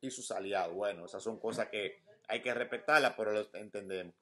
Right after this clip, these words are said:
Cuando usted quiera comprar la mejor ropa de paca, original y de calidad, solamente tiene que visitar a Gigi Closet.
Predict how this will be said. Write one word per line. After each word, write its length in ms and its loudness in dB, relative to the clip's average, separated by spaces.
Cuando 200 2
usted 180 -2
quiera 260 6
comprar 300 4
la 80 4
mejor 260 4
ropa 280 4
de 100 2
paca, 240 2
original 360 0
y 60 2
de 100 2
calidad, 380 4
solamente 520 0
tiene 180 -4
que 80 -2
visitar 440 0
a 180 4
Gigi 320 0
Closet. 380 -2